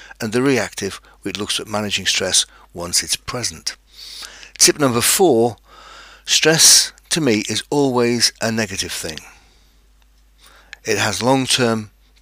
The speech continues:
disbenefits and disadvantages. Tip number five,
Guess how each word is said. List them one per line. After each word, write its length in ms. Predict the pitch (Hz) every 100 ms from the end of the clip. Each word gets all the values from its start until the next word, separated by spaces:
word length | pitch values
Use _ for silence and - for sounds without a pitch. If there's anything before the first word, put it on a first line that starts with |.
| _
disbenefits 840 | 131 - - 101 85 90 - - -
and 120 | 110 95
disadvantages. 880 | - 87 90 82 78 - - - - _ _ _ - - - - - -
Tip 260 | - -
number 200 | 147 131
five, 720 | 120 - 139 98 87 98 -